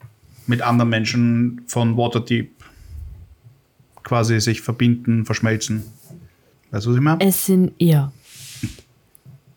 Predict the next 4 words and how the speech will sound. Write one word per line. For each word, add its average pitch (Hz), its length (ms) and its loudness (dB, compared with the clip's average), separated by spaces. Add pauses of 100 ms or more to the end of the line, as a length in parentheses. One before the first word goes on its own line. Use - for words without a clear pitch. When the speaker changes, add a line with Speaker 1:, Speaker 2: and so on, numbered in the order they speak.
(460)
Speaker 2:
Es 165 280 2
sind 160 420 4 (160)
einige 156 500 4
Leute 151 760 4